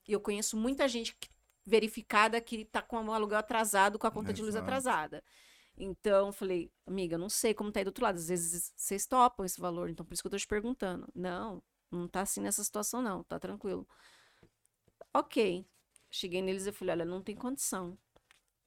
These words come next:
Speaker 1: Enfim, foi feito tal, porque o, o casting tinha que ter diversidade.
Speaker 2: <laughs> Hum.
Speaker 1: Só que todo esse processo eu negociei, eu nunca tinha ido na empresa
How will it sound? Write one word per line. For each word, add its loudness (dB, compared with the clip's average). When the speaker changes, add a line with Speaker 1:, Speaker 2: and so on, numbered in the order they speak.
Speaker 1:
Enfim, -2
foi -2
feito 2
tal, 4
porque 2
o, 8
o 2
casting 2
tinha -6
que -18
ter 0
diversidade. 0
Speaker 2:
<laughs> -6
Hum. -2
Speaker 1:
Só 2
que -20
todo 4
esse 2
processo 0
eu -2
negociei, 0
eu 2
nunca 0
tinha 0
ido 0
na 0
empresa 0